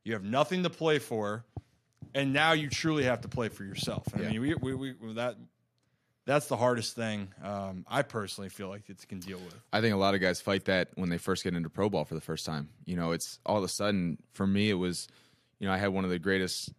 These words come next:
Speaker 2: you know, college teams and, like, that I've been a part of, and we did something special. We were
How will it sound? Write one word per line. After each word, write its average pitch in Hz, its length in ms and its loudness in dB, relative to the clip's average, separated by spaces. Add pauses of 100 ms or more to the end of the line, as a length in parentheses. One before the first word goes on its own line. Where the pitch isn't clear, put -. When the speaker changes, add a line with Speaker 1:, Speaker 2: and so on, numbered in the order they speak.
(340)
Speaker 2:
you 95 120 -4
know, 82 160 -4
college 98 460 -2
teams 98 500 -4
and, 90 200 -8 (460)
like, 80 180 -6 (140)
that 98 120 -2
I've 95 120 0
been 92 120 -2
a 82 40 -2
part 107 300 4
of, 92 280 0 (160)
and 87 500 -4 (100)
we 95 100 -6
did 98 140 -2
something 95 220 -6
special. 101 500 0
We 92 80 -2
were 85 80 -4